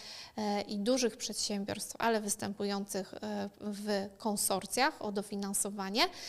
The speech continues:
Natomiast najbliższy nabór wniosków, czyli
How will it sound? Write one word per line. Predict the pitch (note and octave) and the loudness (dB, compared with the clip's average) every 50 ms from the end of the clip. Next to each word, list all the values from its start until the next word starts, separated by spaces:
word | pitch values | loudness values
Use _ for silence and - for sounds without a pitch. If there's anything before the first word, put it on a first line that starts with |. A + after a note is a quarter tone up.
| - - - - - | -10 -10 -8 -2 0
Natomiast | A3+ A3 - A#3+ A#3+ B3 A#3+ A#3+ - A#3 | 0 2 4 4 4 4 2 2 2 2
najbliższy | A3+ A3+ A3 G#3+ - A#3+ C4+ D#4 F#4 - - - - B3+ A#3 | 2 4 2 2 4 6 8 8 8 8 6 4 4 2 2
nabór | A3 A3 A3 A3 G#3+ G#3 G3+ G#3 G3+ G3+ - | 2 2 4 4 2 2 2 0 0 0 -2
wniosków, | - G3+ G#3+ G3+ G3+ G3 F#3 F#3 F#3 - - - B3 D4+ F4 F#4+ F#4 - | -2 -2 0 2 2 2 2 2 0 0 2 4 6 6 6 6 4 4
czyli | - C4+ A3+ A3+ A3+ A3 | 2 2 2 2 2 0